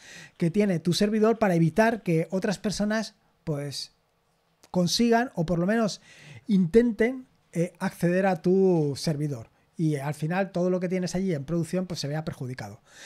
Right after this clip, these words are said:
Simplemente se trata de eso. Entonces, ¿qué medidas hay que adoptar para conseguir que esto, pues, por lo menos poner las cosas lo más difíciles posible?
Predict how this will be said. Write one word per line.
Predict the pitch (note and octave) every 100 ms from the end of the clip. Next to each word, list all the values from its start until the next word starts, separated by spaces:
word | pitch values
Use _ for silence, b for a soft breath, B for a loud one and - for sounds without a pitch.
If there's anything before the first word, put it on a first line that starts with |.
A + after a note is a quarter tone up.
| B
Simplemente | - A#3+ A3+ A#3 A#3
se | F3+
trata | E3 D#3
de | B2
eso. | - B2
Entonces, | C#3+ E3 G#3 -
¿qué | A3+
medidas | A#3 A3+ A#3 G3 -
hay | G3+
que | G#3
adoptar | G#3+ G#3 G#3 G3+
para | F3+ F#3
conseguir | F#3+ - E3 F#3
que | F#3 D3+ C3 B B B
esto, | F3 - - G3 G#3+ A3+ _ -
pues, | D#3+ - - B B B
por | - A3+
lo |
menos | A#3+ C4+
poner | - G#3+ A3
las | F#3+
cosas | - G3+ A3+
lo | F3+
más | F3
difíciles | F3+ - F3 G#3 F#3+
posible? | - - C#3 A2+